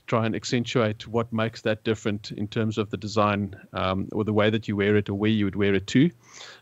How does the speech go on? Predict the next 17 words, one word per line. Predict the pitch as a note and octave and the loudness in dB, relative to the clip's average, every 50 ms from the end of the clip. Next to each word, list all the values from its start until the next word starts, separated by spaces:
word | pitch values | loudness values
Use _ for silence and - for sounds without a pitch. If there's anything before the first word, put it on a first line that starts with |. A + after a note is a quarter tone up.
| - A#2+ - | -12 -6 -2
Um, | - G#2 G#2 G2+ G#2 G2+ G2+ - - | 0 2 2 2 2 2 0 0 0
when | A#2+ B2 B2 | 2 2 2
it | B2+ - | 2 0
becomes | B2 A2+ - A#2+ A2+ A2 - | -2 0 0 0 0 0 0
more | A#2+ A2+ G#2+ | 0 0 2
lifestyle | G#2 G#2+ A#2+ A#2+ - - A2 G#2 | 2 2 0 0 -2 -4 -4 -2
and | G#2+ G#2 | -2 -2
more, | A2 A2 G2+ G2+ - - | -2 -2 -2 -4 -6 -10
more | - G#2+ A2+ A2 G#2 | -10 -8 -6 -6 -6
current | - - B2+ A#2+ A#2 A2+ G#2 - | -4 -2 0 0 0 -2 -4 -6
and | G2 | -6
everyday, | G2 A2 G#2+ A2+ G#2 G2+ F#2+ A2+ D3 - _ _ _ _ _ _ _ _ _ _ _ _ _ _ _ - | -6 -4 -4 -4 -4 -2 -2 -2 -4 -6 _ _ _ _ _ _ _ _ _ _ _ _ _ _ _ -6
and | A#2 | -2
then | A2+ A#2 A2+ | 0 2 2
you | A2+ | 2
would | A2 G#2 | 2 0
show, | - - - C3 A#2+ A#2 A2 | 0 0 2 4 4 4 2